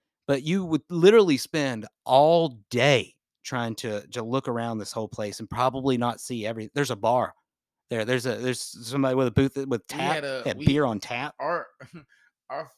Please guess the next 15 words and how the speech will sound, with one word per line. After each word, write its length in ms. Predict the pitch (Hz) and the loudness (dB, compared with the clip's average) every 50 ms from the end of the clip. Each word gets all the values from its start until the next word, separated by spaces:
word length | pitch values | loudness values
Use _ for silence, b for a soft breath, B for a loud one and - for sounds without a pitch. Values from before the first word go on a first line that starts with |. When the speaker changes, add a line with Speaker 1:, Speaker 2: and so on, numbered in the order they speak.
| _ _ - | _ _ -14
Speaker 2:
our 160 | 127 147 139 _ | -14 -14 -14 _
flea 180 | _ 143 131 127 | _ -18 -16 -16
market 440 | 123 120 120 117 110 120 120 120 117 117 | -16 -16 -16 -16 _ -16 -20 -20 -18 -20
in 140 | 117 110 | -20 -20
Georgia 340 | 110 120 120 120 107 107 110 | -16 -14 -14 -14 -14 -18 -20
was, 220 | 104 107 101 101 104 | -20 -20 -20 _ -20
uh, 120 | 104 104 | -20 -20
Smiley's. 840 | - - - 123 120 120 113 110 107 107 104 104 104 - - - _ _ _ _ _ _ _ _ _ _ _ _ _ _ _ _ | -20 -20 -20 -18 -18 -18 -18 -18 -20 -20 -20 -20 -20 -20 -20 -20 _ _ _ _ _ _ _ _ _ _ _ _ _ _ _ _
We 100 | 104 110 | -20 -20
used 120 | 110 107 | -20 -20
to 60 | - 101 | -20 -20
go 160 | 110 110 107 | -20 -18 -16
there 180 | 110 113 117 | -16 -16 -16
every 160 | 117 110 110 110 | -16 -16 -18 -20
Sunday. 540 | - - - 113 107 101 98 95 95 92 | -20 -20 -20 -20 -20 -20 -20 -20 -20 _